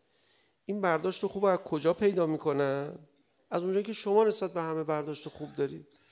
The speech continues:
اصلاً ذهنها رو هم دیگه چیز می‌شه،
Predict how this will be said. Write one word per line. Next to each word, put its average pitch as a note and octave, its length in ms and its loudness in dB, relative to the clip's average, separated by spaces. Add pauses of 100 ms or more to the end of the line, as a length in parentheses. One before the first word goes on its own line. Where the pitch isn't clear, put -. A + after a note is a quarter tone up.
(280)
اصلاً F#3 200 2
ذهنها F#3 880 6 (460)
رو D#3+ 140 -2
هم E3 160 0
دیگه E3+ 160 0 (540)
چیز C#3 220 -12
می‌شه، - 320 -12